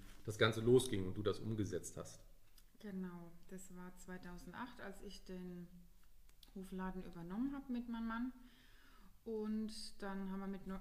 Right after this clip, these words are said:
Speaker 2: noch jemand zusammengearbeitet, der hat es schon betrieben, so einen Hauslieferservice. Wir haben uns dann aber nach zwei Jahren von dem getrennt und sind dann unsere eigenen Wege gegangen.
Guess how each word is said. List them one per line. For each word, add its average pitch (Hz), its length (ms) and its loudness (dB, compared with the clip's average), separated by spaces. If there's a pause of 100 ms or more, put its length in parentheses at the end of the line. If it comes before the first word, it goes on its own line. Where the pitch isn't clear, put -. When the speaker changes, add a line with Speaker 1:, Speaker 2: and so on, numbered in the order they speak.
(160)
Speaker 2:
noch 202 160 -2
jemand 190 360 0
zusammengearbeitet, 208 960 2
der 196 140 -2
hat 190 140 -4
es 190 140 -2
schon 190 180 0
betrieben, 226 460 0
so 233 140 -4
einen 220 220 0
Hauslieferservice. 208 1080 -4
Wir 196 140 -2
haben 196 120 -2
uns 190 200 -6
dann 190 220 -4
aber 185 580 -2 (340)
nach 180 220 -8
zwei 180 320 -6
Jahren 175 280 -4
von 190 200 -2
dem 185 200 -4
getrennt 226 460 -2
und 233 140 2
sind 208 160 -4
dann 185 100 -4
unsere 185 260 -4
eigenen 240 380 2
Wege 214 400 -2
gegangen. 214 360 2